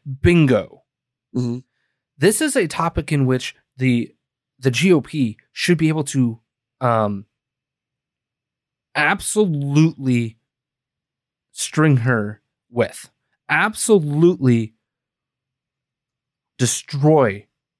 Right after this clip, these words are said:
Speaker 1: the entire apparatus of the D N C with.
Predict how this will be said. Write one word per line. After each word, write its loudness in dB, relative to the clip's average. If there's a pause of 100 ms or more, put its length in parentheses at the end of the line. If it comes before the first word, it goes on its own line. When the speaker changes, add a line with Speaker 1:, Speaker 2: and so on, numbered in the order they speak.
(1700)
Speaker 1:
the 6
entire 0
apparatus -2
of -2
the -10
D -6
N -8
C -12
with. -20